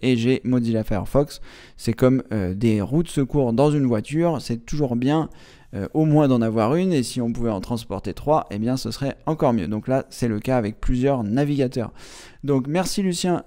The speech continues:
pour cette astuce. Vous pouvez en effet, Robert, essayer l'astuce de Lucien, c'est-à-dire essayer avec un autre navigateur. Quoi qu'il en soit, tenez-nous informés, euh, pour savoir un petit peu ça se passe.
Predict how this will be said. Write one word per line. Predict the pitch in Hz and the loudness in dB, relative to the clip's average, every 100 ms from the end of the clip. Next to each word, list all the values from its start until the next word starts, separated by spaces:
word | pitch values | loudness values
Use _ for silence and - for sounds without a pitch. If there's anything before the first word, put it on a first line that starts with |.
| - | -4
pour | 160 | -2
cette | 156 156 | -2 0
astuce. | 127 - 196 180 | 0 0 -2 -2
Vous | 147 | -2
pouvez | 123 135 135 | 0 2 2
en | 123 | 2
effet, | 123 151 | 0 0
Robert, | 139 120 135 139 - | 0 2 0 0 -4
essayer | 131 - 123 135 - | -6 -2 0 0 -2
l'astuce | 113 131 - 151 127 | -2 -4 -4 -6 -2
de | 113 | -2
Lucien, | 107 107 147 151 | -2 -2 -2 -2
c'est-à-dire | - 113 127 | -2 -2 -2
essayer | 127 - 113 117 - - | -2 -4 -2 -2 -2 -4
avec | 117 117 | -4 -2
un | 110 113 | -2 0
autre | 160 - 156 | -2 -2 -2
navigateur. | 135 120 113 82 - - - - | 0 0 -2 -4 -10 -16 -20 -6
Quoi | 123 | -4
qu'il | 117 110 | -4 -4
en | 98 | -4
soit, | 127 143 - - - - - | 0 0 0 -10 -20 -10 2
tenez-nous | 170 175 170 165 | 4 4 4 2
informés, | 131 117 110 131 165 - | 2 0 0 0 0 -2
euh, | 113 | -2
pour | 117 107 | 0 -2
savoir | 107 107 135 | -4 -4 -4
un | 123 | -4
petit | 113 - | -6 -8
peu | - 151 - | -6 -4 -2
ça | 156 | -2
se | 147 | 0
passe. | - - - | 0 -2 -14